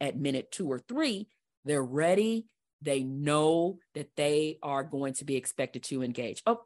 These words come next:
it, love it, love it, love it. Okay, in a few minutes, you'll have an opportunity to ask me a question, Cindy. So just giving you a heads up there.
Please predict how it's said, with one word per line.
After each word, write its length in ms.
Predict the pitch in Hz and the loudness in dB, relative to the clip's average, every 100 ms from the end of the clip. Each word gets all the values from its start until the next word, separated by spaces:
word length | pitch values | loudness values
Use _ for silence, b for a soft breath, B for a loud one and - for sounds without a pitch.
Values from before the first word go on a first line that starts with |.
| _ | _
it, 300 | 554 539 523 453 | -2 -2 -2 -4
love 240 | 508 466 | -6 -6
it, 60 | 415 | -10
love 100 | 453 | -10
it, 60 | 415 | -10
love 160 | 427 403 | -10 -10
it. 140 | 415 B B B B | -16 B B B B
Okay, 340 | 196 202 143 - B B B | 2 2 -2 -4 B B B
in 100 | 175 | 0
a 40 | 156 | 0
few 360 | - 202 226 | -2 0 4
minutes, 340 | 233 208 190 190 | 4 2 -2 -2
you'll 160 | 175 | -2
have 180 | 170 156 | -2 -2
an 80 | 156 | -2
opportunity 680 | 147 151 - 156 139 - 135 | -4 -6 -6 -4 -6 -6 -10
to 200 | - 127 | -10 -10
ask 320 | 127 - - | -6 -6 -6
me 360 | 139 156 185 208 | -6 -4 -4 -4
a 100 | 190 | -6
question, 480 | - 151 143 - 143 | -6 -6 -6 -8 -4
Cindy. 540 | - 123 123 139 202 B B B | -4 -4 -6 -8 -10 B B B
So 160 | - 117 | -10 -8
just 240 | 131 - | -12 -10
giving 220 | 135 127 | -8 -8
you 120 | 131 | -6
a 60 | 135 | -6
heads 300 | 139 135 156 | -6 -8 -2
up 200 | 196 196 | -2 -2
there. 460 | 147 135 135 151 | -6 -4 -4 -6